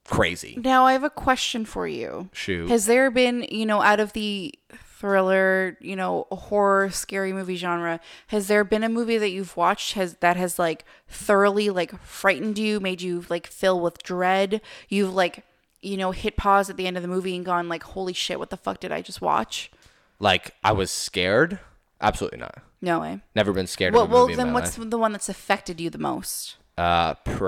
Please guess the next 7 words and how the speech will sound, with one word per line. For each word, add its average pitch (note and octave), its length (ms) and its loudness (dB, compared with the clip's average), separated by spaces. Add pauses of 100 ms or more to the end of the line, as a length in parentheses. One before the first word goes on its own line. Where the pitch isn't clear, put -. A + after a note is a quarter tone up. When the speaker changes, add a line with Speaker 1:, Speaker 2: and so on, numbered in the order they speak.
(200)
Speaker 1:
probably, C3+ 840 0 (220)
probably C3+ 560 -2
Us. F2 520 -4 (840)
'Cause, F#2+ 180 -4
like, F#2+ 180 2
of F2+ 120 0
how F2+ 460 2